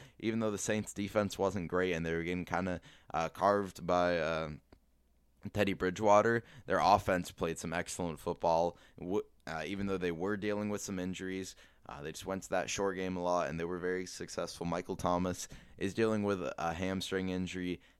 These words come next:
uh, and Demarius, uh, not Demarius Thomas, uh, what is his name? Uh, why can't I <laughs> think of his name right now? Let me just look up the Saints depth chart.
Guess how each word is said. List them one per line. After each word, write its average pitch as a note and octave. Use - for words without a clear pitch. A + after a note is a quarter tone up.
uh, D#2
and F#2+
Demarius, F#2+
uh, B1
not -
Demarius D#2
Thomas, D#2
uh, C#2
what A#2
is G2+
his D#2+
name? D2
Uh, G1+
why F#2+
can't F#2
I F#2+
<laughs> F#2+
think B2+
of B2+
his G#2
name F#2
right E2+
now? E2
Let A2+
me D3
just -
look A2+
up F#2
the F#2+
Saints F#2
depth E2
chart. C#2